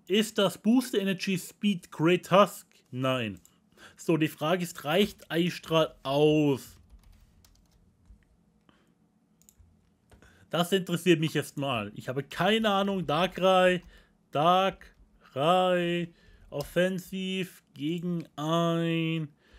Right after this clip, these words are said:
Great Tusk defensiv. Ice Beam reicht definitiv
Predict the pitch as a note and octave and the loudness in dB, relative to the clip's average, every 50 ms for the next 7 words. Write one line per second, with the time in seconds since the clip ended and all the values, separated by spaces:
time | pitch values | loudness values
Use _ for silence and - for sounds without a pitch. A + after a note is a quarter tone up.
0 | - - _ _ _ _ _ - B2 B2 B2+ B2+ C3+ C#3 C#3+ D3+ D3+ D3+ D#3 D3+ | -20 -20 _ _ _ _ _ -10 -6 -2 2 2 4 4 4 4 4 2 0 -2
1 | - - C3 C3+ C#3 D3+ D3+ D3 D3+ - - _ - B2 A#2+ C3+ C3+ - - C3+ | -4 0 4 4 6 6 4 2 -2 -8 -20 _ -12 -10 -8 -8 -8 -8 -10 -12
2 | A#2+ - - A#2 A#2 A2 G#2+ G2+ - _ _ _ _ _ _ _ _ _ _ _ | -12 -12 -12 -10 -6 -6 -6 -8 -8 _ _ _ _ _ _ _ _ _ _ _
3 | _ _ _ _ _ _ _ _ _ - D3+ F#3 G#3+ F#3+ - - G3 F#3+ F#3 E3+ | _ _ _ _ _ _ _ _ _ -4 -2 0 0 0 -2 -4 -4 -4 -2 0
4 | F3+ F#3+ F3 - - - E3 F#3+ F#3+ F#3+ G#3 F3+ E3+ - D#3 D3+ C#3 - | 0 0 0 -2 -6 -6 -4 -4 -4 -4 -4 -6 -6 -6 -8 -10 -10 -12